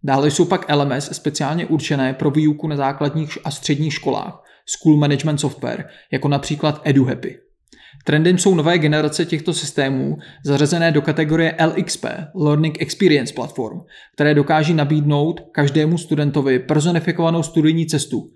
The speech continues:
formu, kombinovat obsah z více zdrojů a sledovat reálný dopad tréninku na pracovní výkonnost. Zástupcem takovéto platformy je například Valamis a Houspace.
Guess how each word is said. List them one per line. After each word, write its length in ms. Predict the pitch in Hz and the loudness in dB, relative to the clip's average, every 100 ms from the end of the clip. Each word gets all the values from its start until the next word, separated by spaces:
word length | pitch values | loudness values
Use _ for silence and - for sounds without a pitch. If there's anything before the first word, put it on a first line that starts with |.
| _ - | _ -4
formu, 520 | 160 151 139 139 190 - _ _ - | 4 6 6 2 -4 -10 _ _ 0
kombinovat 500 | 151 151 156 160 165 | 4 6 4 2 0
obsah 280 | 147 160 | -2 0
z 40 | 135 | 0
více 240 | 151 165 | 0 2
zdrojů 600 | 131 139 139 135 139 185 - - _ | 2 4 4 4 2 -2 -8 -20 _
a 80 | 143 | -8
sledovat 760 | - 147 151 143 131 151 - - _ - | 2 4 4 4 2 0 -6 -20 _ -2
reálný 400 | 143 156 190 175 | 2 2 4 2
dopad 360 | 147 165 - | 2 -2 -4
tréninku 600 | 156 139 143 151 143 160 | -2 0 0 2 2 2
na 120 | 165 139 | 0 -2
pracovní 440 | 156 147 156 160 | -2 0 0 0
výkonnost. 540 | 139 135 139 - - - _ _ _ _ - | -2 -2 -2 -4 -12 -18 _ _ _ _ -2
Zástupcem 580 | 143 143 180 180 180 | 2 2 0 0 -2
takovéto 440 | 170 - 165 165 185 | -2 -2 0 0 0
platformy 680 | 151 139 156 139 143 160 160 - | -2 -2 0 0 0 -4 -8 -6
je 80 | 143 | 0
například 500 | 139 135 170 170 156 | 0 0 -4 0 0
Valamis 600 | 131 131 135 156 202 - - _ - | 0 0 0 0 -2 -4 -8 _ -8
a 80 | 127 | -2
Houspace. 580 | 135 135 - - 185 | -2 -2 -4 -10 -10